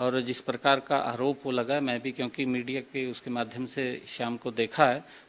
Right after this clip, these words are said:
और फिर मेरी बात भी हुई है, और जो भी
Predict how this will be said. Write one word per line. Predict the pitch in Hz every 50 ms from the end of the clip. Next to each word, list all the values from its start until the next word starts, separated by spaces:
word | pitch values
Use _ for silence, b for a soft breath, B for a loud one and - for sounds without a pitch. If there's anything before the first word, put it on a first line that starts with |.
| -
और | - 123
फिर | 113 - 127 120
मेरी | 120 123 120 120
बात | 110 123 120 127 123 -
भी | 135 139 139
हुई | 135 131 120 117 120
है, | 151 185 185 B B B B B B -
और | 123 123 123 117
जो | 117 156 180 233
भी | 233 202 208 185 160 -